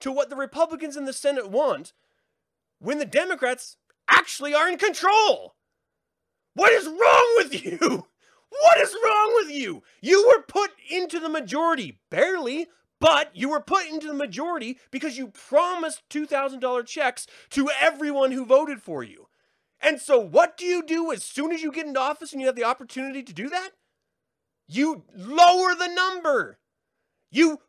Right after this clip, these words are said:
put it off. You promise that you're gonna hold this president to account, the former president now, to account, and now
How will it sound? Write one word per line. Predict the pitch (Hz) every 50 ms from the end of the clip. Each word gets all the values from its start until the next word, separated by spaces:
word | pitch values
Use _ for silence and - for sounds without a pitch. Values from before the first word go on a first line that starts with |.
| _ -
put | - - 349 359 359
it | 370 359 339
off. | 339 349 349 339 320 190 - - _ _ _ _ _ _ _ _ _ _ _
You | 214 285 320
promise | 277 - - - 285 339 359 349 311 277 -
that | 233 202
you're | 185 180
gonna | 185 208 208 190
hold | 160 165 247 254 254 202 214
this | 220 214
president | - - 233 220 202 196 208 196 170 -
to | - 196 175
account, | 165 - - 233 240 254 254 - - _ _ _ _ _ _ _ _ _ _ _
the | - 196 175 180
former | - 220 226 226 208 165
president | 147 139 127 120 123 123 113
now, | 120 120 120 -
to | - 185 147
account, | 131 - 185 185 190 185 - _ _ _ _ _ _ _ _
and | - 180 202 196
now | 202 240 294 277 247 240 262 277